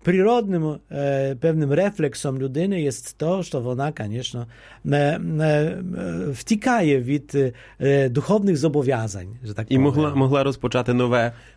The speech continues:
Speaker 2: w lapkach, duchowne życie.
Speaker 1: E, tak, jest i duchowne, <laughs> prawda?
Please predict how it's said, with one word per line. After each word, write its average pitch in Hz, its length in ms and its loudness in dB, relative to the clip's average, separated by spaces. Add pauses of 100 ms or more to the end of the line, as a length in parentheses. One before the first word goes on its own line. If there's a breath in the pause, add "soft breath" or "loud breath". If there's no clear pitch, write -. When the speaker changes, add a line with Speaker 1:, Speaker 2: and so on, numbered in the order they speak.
Speaker 2:
w 107 60 -2
lapkach, 107 400 0
duchowne 95 520 0
życie. 95 400 -6
Speaker 1:
E, 135 160 -2
tak, 131 200 0 (200)
jest 156 320 -2
i 147 40 -6
duchowne, 104 500 -4
<laughs> - 40 -8
prawda? 156 520 -2